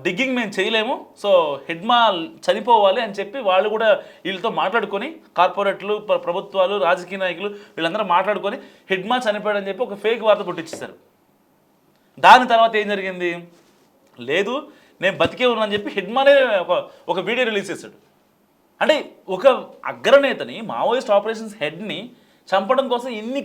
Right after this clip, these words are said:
కాన్సిక్వెన్సెసా? విజయవాడలో ఉన్న వ్యక్తిని తీసుకెళ్ళి, మారేడుమిల్లి తీసుకెళ్ళి ఎంత ఇబ్బంది పెట్టాలి? రీసెంట్గా పట్టుకున్నారు ఆసిఫాబాద్లో, వా-, వా-, వాళ్ళ పరిస్థితి ఏంటి? వాళ్ళని ఇప్పటిదాకా కనీసం పోలీసుల దగ్గర కూర్చోబెట్టలేదు, ప్రెస్ మీట్ లేదు,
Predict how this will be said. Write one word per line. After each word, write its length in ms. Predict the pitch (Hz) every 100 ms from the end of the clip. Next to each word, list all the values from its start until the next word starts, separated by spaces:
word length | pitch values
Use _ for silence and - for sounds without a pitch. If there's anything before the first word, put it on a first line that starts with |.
| 240
కాన్సిక్వెన్సెసా? 680 | 254 269 226 240 156 110 95 _ _ _ _ _ _ _ _ _ _ _ _ _ _ -
విజయవాడలో 420 | 170 262 254 247 240
ఉన్న 100 | 233
వ్యక్తిని 280 | 226 226 247
తీసుకెళ్ళి, 280 | 240 277 269 214
మారేడుమిల్లి 400 | 208 214 226 220
తీసుకెళ్ళి 340 | 214 214 240 254 175 135 147
ఎంత 140 | 214 277
ఇబ్బంది 220 | 226 254 226
పెట్టాలి? 300 | 196 143 147 - _ _ _ _ _ _ _ 190
రీసెంట్గా 420 | 269 285 247 220 -
పట్టుకున్నారు 420 | 180 147 135 107 156
ఆసిఫాబాద్లో, 540 | 185 180 147 113 107 113 -
వా-, 140 | 180 170
వా-, 220 | 185 180 143
వాళ్ళ 140 | 226 262
పరిస్థితి 240 | 240 247 226
ఏంటి? 180 | 202 202 202 - _ _ _ _ _ _ _ _ _ _ _ _ _ _ 175
వాళ్ళని 260 | 233 254 233 185 190 185
ఇప్పటిదాకా 380 | 165 208 208 208 190
కనీసం 240 | 202 202 202
పోలీసుల 220 | 202 202 202
దగ్గర 140 | 196 185
కూర్చోబెట్టలేదు, 480 | 202 208 208 214 202 - _ -
ప్రెస్ 180 | 160 175
మీట్ 160 | 220 208
లేదు, 140 | 226